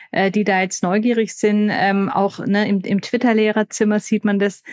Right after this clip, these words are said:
da, da werden ganz viele Ideen geteilt, Erfahrungen ausgetauscht, was ich ganz, ganz großartig und wichtig finde.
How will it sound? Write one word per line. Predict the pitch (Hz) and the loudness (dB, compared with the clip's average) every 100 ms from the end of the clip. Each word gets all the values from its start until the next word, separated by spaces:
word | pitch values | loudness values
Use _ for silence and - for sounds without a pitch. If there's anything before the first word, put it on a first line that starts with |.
| - - | -18 -4
da, | 202 | -2
da | 202 202 202 | 0 0 2
werden | 202 202 202 | 0 0 0
ganz | 196 196 | -2 0
viele | 214 175 | 0 0
Ideen | 190 175 185 190 | 0 0 2 0
geteilt, | 185 - 175 175 180 185 | -2 -4 -4 0 0 -2
Erfahrungen | 208 - 175 190 175 185 | -4 -4 -4 -4 -2 -2
ausgetauscht, | - 170 - 190 - 180 - | -2 -4 -4 -6 -4 -6 -4
was | 185 - | -6 -6
ich | - | -6
ganz, | - 233 | -4 -2
ganz | 226 214 | -2 -4
großartig | - 214 226 208 202 202 | -2 -2 0 0 -2 0
und | 190 | 0
wichtig | 208 208 226 | 0 0 -4
finde. | - 220 220 226 | -2 0 2 0